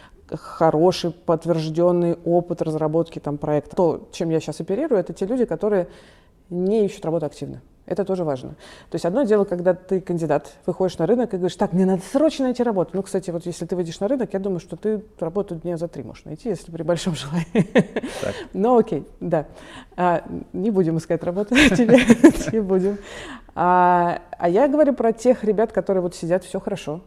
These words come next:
Speaker 1: Вот я прихожу к тебе и говорю: «Вань, тут такое вкусное, пошли со мной, у меня тут интересная вакансия». Ты говоришь: «Слушай, ну вот ниже вот этих сумм я, правда, ну зачем мне рассматривать? У меня отличная работа,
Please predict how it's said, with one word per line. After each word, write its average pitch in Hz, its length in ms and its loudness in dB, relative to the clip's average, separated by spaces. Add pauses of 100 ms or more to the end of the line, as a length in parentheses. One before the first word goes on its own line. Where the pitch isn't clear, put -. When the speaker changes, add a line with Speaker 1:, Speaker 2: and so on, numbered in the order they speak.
(120)
Speaker 1:
Вот 170 160 -8
я 160 120 -4
прихожу 190 340 -4
к - 40 -8
тебе 156 200 -6
и - 40 -2
говорю: 147 180 -10 (240)
«Вань, 160 220 -6 (380)
тут - 160 -6
такое 180 260 0
вкусное, 170 420 -4
пошли 170 280 -6
со 185 120 -8
мной, 143 280 -2
у - 20 -10
меня 160 160 -6
тут 180 220 -10
интересная 233 420 -2
вакансия». 156 420 -4
Ты 160 120 -8
говоришь: 156 180 -6
«Слушай, 170 300 -4
ну 170 80 0
вот 175 180 0
ниже 185 340 2
вот 180 180 -2
этих 185 260 -6
сумм 294 300 -4
я, 175 140 0
правда, 185 300 -2
ну 165 260 -2
зачем - 300 -2
мне 175 160 -2
рассматривать? 147 420 -8
У 160 40 -6
меня 202 80 2
отличная 240 400 -2
работа, 165 420 0